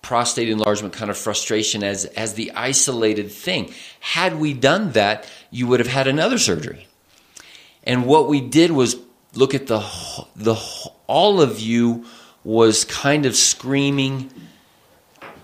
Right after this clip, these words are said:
reaction. Inflammation is, is the watchword these days. And yes,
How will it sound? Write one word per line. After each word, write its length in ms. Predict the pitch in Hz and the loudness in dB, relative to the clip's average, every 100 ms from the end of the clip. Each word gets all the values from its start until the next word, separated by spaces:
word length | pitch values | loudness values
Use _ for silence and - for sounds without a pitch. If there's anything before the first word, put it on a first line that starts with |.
| - _ _ | -20 _ _
reaction. 720 | 113 120 120 110 104 - - - - - - _ _ _ _ - | 0 4 4 2 -2 -4 -4 -8 -18 -20 -20 _ _ _ _ -6
Inflammation 760 | 123 120 117 104 92 80 85 85 | -4 -4 -2 -2 0 0 0 0
is, 200 | 87 - | -2 -2
is 180 | 92 | -2
the 80 | - | 0
watchword 600 | 98 98 95 - 98 95 | 4 2 2 -2 -2 -2
these 240 | 92 95 90 | -4 -8 0
days. 420 | 107 107 - - - - - - _ - | 2 2 0 -6 -14 -20 -20 -20 _ -4
And 400 | 113 110 104 - - _ _ _ | 2 2 0 -4 -14 _ _ _
yes, 640 | - 117 175 190 117 - | -14 0 2 2 0 -2